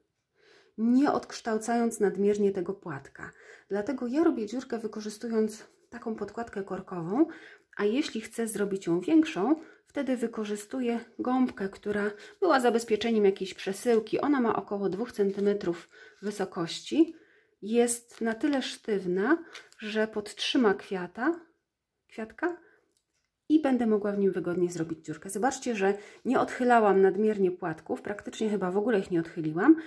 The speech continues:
a otwór na pręciki mamy już gotowy. I dokładnie to samo robię z kolejnym kwiatem, czyli staram się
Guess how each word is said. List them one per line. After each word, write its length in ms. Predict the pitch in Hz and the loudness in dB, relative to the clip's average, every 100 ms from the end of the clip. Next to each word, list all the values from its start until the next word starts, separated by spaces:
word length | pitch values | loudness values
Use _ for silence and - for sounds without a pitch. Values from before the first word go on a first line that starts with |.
| - - _ | -14 -20 _
a 160 | - - | -6 -4
otwór 380 | 277 - 254 233 | -4 -4 -4 2
na 300 | 202 190 196 - - | 4 4 2 -4 -10
pręciki 420 | 202 208 208 - | -2 -2 -2 -4
mamy 240 | 185 175 165 | -2 0 0
już 160 | 160 | -2
gotowy. 500 | 160 160 - 139 147 - _ _ 294 | -8 -10 -10 -14 -14 -16 _ _ -2
I 80 | |
dokładnie 400 | 269 247 226 214 | -2 -2 0 2
to 120 | 202 190 | 2 -2
samo 320 | 196 185 175 | -4 -2 -2
robię 340 | 170 160 160 - _ _ _ - _ _ _ | -2 -4 -6 -10 _ _ _ -20 _ _ _
z 100 | - | -14
kolejnym 760 | - 208 170 170 165 170 165 _ _ _ _ | -4 -2 0 2 2 0 -4 _ _ _ _
kwiatem, 600 | _ 185 165 - 302 339 - _ _ _ _ _ _ | _ -12 -12 2 4 4 -2 _ _ _ _ _ _
czyli 400 | 226 180 170 - _ _ _ | -8 -2 -2 -2 _ _ _
staram 300 | - 254 196 | -2 2 2
się 200 | 202 | 2